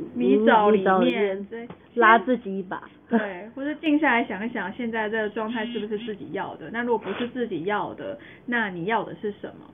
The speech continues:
Speaker 1: 就算好，假设你今天你不知道你要的是什么，那至少要知道什么是你不要的。
Speaker 2: 对。
Speaker 1: 好不好？至少你先搞清楚什么是你不要的。那如果你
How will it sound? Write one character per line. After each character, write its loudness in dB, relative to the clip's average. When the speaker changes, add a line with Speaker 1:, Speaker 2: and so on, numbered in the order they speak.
Speaker 1:
就 0
算 0
好， -6
假 -8
设 -4
你 -8
今 -10
天 -6
你 -10
不 -8
知 -8
道 -2
你 -8
要 -2
的 -8
是 -4
什 -12
么， -16
那 -4
至 -4
少 -8
要 -4
知 -12
道 -6
什 -6
么 -10
是 -6
你 -6
不 -6
要 0
的。 -8
Speaker 2:
对。 4
Speaker 1:
好 -6
不 -6
好？ -4
至 -4
少 0
你 -6
先 -4
搞 -2
清 -4
楚 -6
什 -8
么 -10
是 -6
你 -4
不 -8
要 -4
的。 -10
那 -4
如 -2
果 0
你 -10